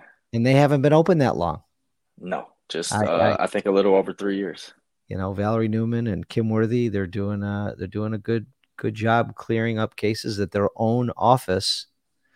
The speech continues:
Speaker 1: prosecuted, which is just rare. And we've talked about it. And, you know, there's only, do you know that there is only a hundred conviction integrity units and there are thousands of prosecutor offices across this country? There's
Speaker 2: Yeah,
Speaker 1: only, there's
Speaker 2: that's
Speaker 1: only a hundred.
Speaker 2: sad.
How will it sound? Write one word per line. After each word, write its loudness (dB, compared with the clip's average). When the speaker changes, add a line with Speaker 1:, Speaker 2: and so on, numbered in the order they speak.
Speaker 1:
prosecuted, 0
which -6
is -6
just -2
rare. 6
And 2
we've -2
talked 2
about 2
it. -2
And, 0
you 0
know, 0
there's -2
only, 2
do -6
you 2
know 2
that 2
there 4
is 0
only 0
a 0
hundred -2
conviction -2
integrity 0
units -2
and -4
there 2
are 4
thousands 0
of -8
prosecutor 0
offices 0
across -8
this -10
country? -8
There's -8
Speaker 2:
Yeah, 2
Speaker 1:
only, 2
there's -6
Speaker 2:
that's -2
Speaker 1:
only 4
a 2
hundred. 4
Speaker 2:
sad. -2